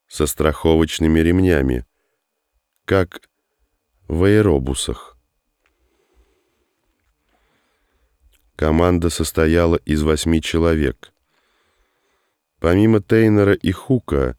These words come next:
были ещё четверо человек из команды Карла, с которыми Стинов познакомился накануне, а также невысокий, чуть полноватый блондин,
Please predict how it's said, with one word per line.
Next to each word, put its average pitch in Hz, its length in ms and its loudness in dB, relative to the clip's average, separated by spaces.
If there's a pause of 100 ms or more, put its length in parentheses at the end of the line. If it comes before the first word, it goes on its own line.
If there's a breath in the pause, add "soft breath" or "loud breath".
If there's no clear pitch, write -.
(920)
были 117 360 2
ещё 117 420 2
четверо 90 520 0
человек 87 680 0
из - 160 -4
команды 85 540 2
Карла, 67 600 0 (960)
с - 100 -14
которыми 110 580 2
Стинов 104 400 0
познакомился 95 800 0
накануне, 82 800 0 (1000)
а 78 120 -2
также 87 680 -2 (680)
невысокий, 85 960 0
чуть - 260 -4
полноватый 90 680 0
блондин, 87 680 0